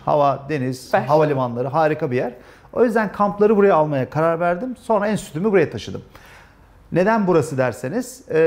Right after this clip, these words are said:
Speaker 1: yani neden kamp derseniz, pardon. Çünkü kamplarda beni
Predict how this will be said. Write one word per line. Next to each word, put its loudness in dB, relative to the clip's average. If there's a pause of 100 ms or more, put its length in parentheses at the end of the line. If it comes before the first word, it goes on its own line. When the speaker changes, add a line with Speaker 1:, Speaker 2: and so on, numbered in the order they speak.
(260)
Speaker 1:
yani 0
neden -2
kamp -6
derseniz, -6
pardon. -8 (680)
Çünkü -8
kamplarda 0
beni -2